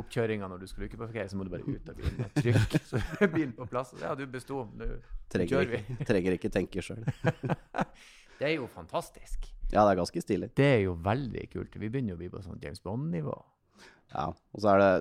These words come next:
Speaker 2: i hvert fall jeg for min egen del, jeg synes jo fortsatt det er litt vanskelig å, eh, slippe kontrollen helt.
Speaker 1: Mm.
Speaker 2: Eh, bare noe så enkelt som, eh, ryggekamera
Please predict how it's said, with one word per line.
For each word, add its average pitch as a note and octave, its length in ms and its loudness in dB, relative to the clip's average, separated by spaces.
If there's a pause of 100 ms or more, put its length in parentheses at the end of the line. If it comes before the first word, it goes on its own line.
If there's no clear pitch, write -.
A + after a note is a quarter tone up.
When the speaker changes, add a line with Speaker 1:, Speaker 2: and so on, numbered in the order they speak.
Speaker 2:
i - 80 2
hvert G2 140 6
fall G2+ 160 4
jeg F2 180 8
for F#2+ 160 0
min G2+ 140 2
egen F2+ 260 2
del, A#2 180 2
jeg F#2+ 140 4
synes F2 240 -2
jo F2 80 -2
fortsatt E2+ 320 -6
det F2+ 80 2
er F2+ 60 0
litt F2+ 180 -2
vanskelig D#2+ 500 0
å, E2+ 140 2 (480)
eh, E2+ 300 -2 (340)
slippe E2+ 340 -4
kontrollen E2 460 -2
helt. - 320 -6 (240)
Speaker 1:
Mm. G2+ 240 2
Speaker 2:
Eh, E2+ 640 -6 (180)
bare E2+ 160 0
noe E2 140 -2
så E2+ 80 0
enkelt D2+ 240 -6
som, D#2 220 -6 (580)
eh, F2 320 0
ryggekamera F2+ 640 2